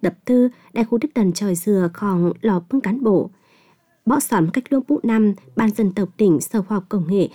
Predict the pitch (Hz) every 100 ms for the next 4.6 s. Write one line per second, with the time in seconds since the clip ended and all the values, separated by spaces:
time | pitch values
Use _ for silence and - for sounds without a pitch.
0 | - _ 202 254 233 196 170 - - 220
1 | 214 202 226 277 - 302 - 220 196 175
2 | 214 277 247 175 160 196 175 247 208 190
3 | 165 - _ - - 240 226 226 214 226
4 | 214 311 - 226 220